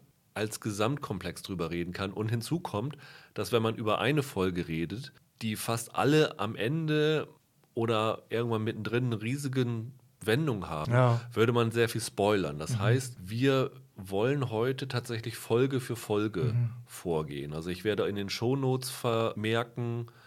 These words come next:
Speaker 1: ab welchem Timecode wir über welche Folge reden. Das heißt, wir werden erst über die erste Folge reden, werden dort aber noch nicht den großen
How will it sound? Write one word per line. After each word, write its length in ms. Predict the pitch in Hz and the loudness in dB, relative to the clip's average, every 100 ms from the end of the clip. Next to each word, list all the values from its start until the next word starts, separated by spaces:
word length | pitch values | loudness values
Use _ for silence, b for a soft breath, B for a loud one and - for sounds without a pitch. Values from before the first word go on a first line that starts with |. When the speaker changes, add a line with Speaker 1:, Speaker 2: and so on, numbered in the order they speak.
| B | B
Speaker 1:
ab 140 | 90 95 | -4 2
welchem 380 | 113 123 117 - | 2 0 -6 -2
Timecode 480 | 113 117 131 123 | 0 2 2 0
wir 60 | 120 | 0
über 180 | 107 98 | 0 0
welche 200 | 104 110 | -2 -4
Folge 420 | - 110 147 156 | -2 0 0 0
reden. 300 | 151 156 156 | -2 -2 -4
Das 140 | 117 | -4
heißt, 180 | 113 98 | -4 -4
wir 80 | 107 | 0
werden 160 | 107 110 | 0 0
erst 240 | 98 117 | -2 -2
über 100 | 107 | -4
die 120 | 98 | 0
erste 260 | 92 110 - | 0 -2 -6
Folge 440 | - 107 127 131 | -2 0 0 -2
reden, 360 | 131 135 143 151 B B B B _ | -2 -4 -4 -8 B B B B _
werden 340 | 110 110 104 98 | 2 2 2 -2
dort 400 | 104 113 147 - | 2 2 2 -2
aber 400 | 104 110 110 110 110 b b b - | -2 0 0 -2 -6 b b b -6
noch 260 | 107 98 | -6 -4
nicht 440 | 107 120 135 - - | -4 -4 -4 -6 -2
den 320 | 110 110 107 - _ _ | 0 -2 -6 -12 _ _
großen 680 | - 101 117 120 120 110 | -8 0 0 0 -4 -6